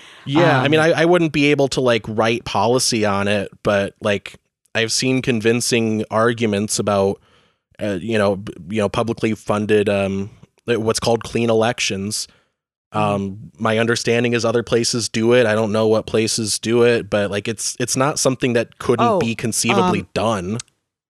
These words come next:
Speaker 2: Your, um, your mom's pussy does it. My dick found out.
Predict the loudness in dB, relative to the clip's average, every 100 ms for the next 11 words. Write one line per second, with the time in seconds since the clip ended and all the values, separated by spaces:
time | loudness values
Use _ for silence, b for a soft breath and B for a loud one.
0 | -8 0 2 2 -2 -6 -2 0 0 -4
1 | -10 _ -2 0 0 -2 -2 -2 0 0
2 | 0 -2 -2 -2 0 0 -2 0 0 0
3 | -4 -6